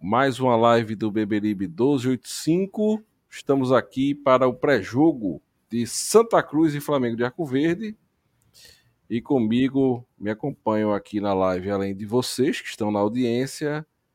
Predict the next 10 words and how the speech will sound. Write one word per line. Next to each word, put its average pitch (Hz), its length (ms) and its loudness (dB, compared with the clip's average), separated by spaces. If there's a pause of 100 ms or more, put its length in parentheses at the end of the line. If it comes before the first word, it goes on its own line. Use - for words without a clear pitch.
(360)
meu 107 260 4
amigo 117 280 2
Brenos 107 400 -2
e 110 40 -2
meu 110 160 0
amigo 101 480 -2
André. 101 640 0 (240)
Boa 101 220 2
noite, 110 220 2
Brenos. 85 520 -6